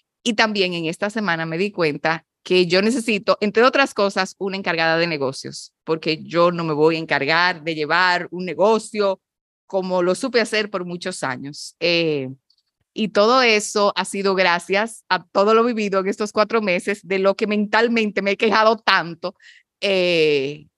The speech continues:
o sea que al mismo tiempo es como, "Wow, gracias Dios", porque si no me pones en esta posición, eh, quizá yo nunca me, me hubiese dado cuenta que, que ya,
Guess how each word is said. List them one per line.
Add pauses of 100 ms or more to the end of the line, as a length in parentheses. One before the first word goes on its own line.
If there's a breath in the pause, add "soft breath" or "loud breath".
(140)
o
sea
que
al
mismo
tiempo
es
como,
"Wow,
gracias
Dios",
porque
si
no
me
pones
en
esta
posición, (400 soft breath)
eh, (240)
quizá
yo
nunca
me, (120)
me
hubiese
dado
cuenta
que,
que
ya,